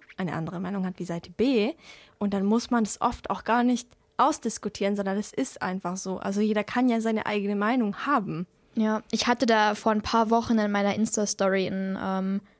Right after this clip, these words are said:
Speaker 2: gutes Zitat zu von, das habe ich bei Ferdinand von Schirach gelesen. Das ist, äh, ich habe so ein paar Literaturzitate in meinen Highlights verlinkt, wenn das jemanden interessiert.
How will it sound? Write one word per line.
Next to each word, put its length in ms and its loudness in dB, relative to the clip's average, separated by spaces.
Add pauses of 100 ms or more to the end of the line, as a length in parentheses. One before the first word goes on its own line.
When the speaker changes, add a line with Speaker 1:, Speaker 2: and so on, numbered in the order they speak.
Speaker 2:
gutes 520 0 (100)
Zitat 560 2 (180)
zu 500 2
von, 520 -2
das 160 -4
habe 100 -4
ich 180 -8
bei 280 -2
Ferdinand 420 -4
von 120 -6
Schirach 440 2
gelesen. 560 4 (520)
Das 160 0
ist, 380 -2 (120)
äh, 280 0
ich 120 -2
habe 140 2
so 120 2
ein 100 0
paar 400 0 (600)
Literaturzitate 1900 -2 (140)
in 260 0
meinen 400 -2
Highlights 360 2
verlinkt, 400 0
wenn 100 2
das 180 0
jemanden 280 0
interessiert. 580 0